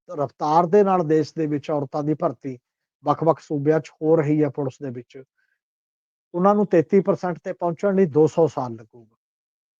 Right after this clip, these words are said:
ਬਹੁਤ ਸਾਰੇ ਸੂਬੇ ਨੇੜੇ ਨੇ, ਆਂਧਰਾ 'ਚ ਕਹਿੰਦੇ ਤਿੰਨ, ਸਾਢੇ ਤਿੰਨ ਸਾਲ 'ਚ ਉੱਥੇ ਵਗ ਜਾਏਗਾ ਤੇ ਬਾਕੀ ਵੀ ਹੈ।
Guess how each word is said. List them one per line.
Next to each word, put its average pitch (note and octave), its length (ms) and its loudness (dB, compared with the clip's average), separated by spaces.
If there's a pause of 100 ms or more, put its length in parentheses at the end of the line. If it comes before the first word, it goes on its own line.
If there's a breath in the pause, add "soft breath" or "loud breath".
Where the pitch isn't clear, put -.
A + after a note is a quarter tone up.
(1300)
ਬਹੁਤ F#3 240 4
ਸਾਰੇ G3 220 2
ਸੂਬੇ F3 340 0
ਨੇੜੇ D3 300 0
ਨੇ, G3 100 0
ਆਂਧਰਾ F3+ 320 0
'ਚ F#3 80 -14
ਕਹਿੰਦੇ E3 280 0
ਤਿੰਨ, C#3+ 200 -6
ਸਾਢੇ E3+ 260 0
ਤਿੰਨ D#3 180 -4
ਸਾਲ D#3 240 -4
'ਚ - 100 -16
ਉੱਥੇ D#3 200 -4
ਵਗ C#3 180 -4
ਜਾਏਗਾ C#3 300 -4
ਤੇ E3+ 140 -6
ਬਾਕੀ C3+ 360 -8
ਵੀ C3 200 -10
ਹੈ। D#3 80 -8